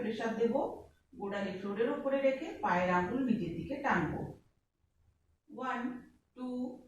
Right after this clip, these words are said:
থ্রি, ফোর, ফাইভ, সিক্স, সেভেন, এইট,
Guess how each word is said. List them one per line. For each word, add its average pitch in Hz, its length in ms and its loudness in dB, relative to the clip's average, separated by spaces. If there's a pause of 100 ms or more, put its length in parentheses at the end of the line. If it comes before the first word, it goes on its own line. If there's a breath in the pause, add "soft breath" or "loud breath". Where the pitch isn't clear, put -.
(300)
থ্রি, 247 220 -8 (680)
ফোর, 240 300 2 (640)
ফাইভ, 214 360 4 (560)
সিক্স, 277 240 -6 (580)
সেভেন, 220 400 2 (640)
এইট, 240 320 -4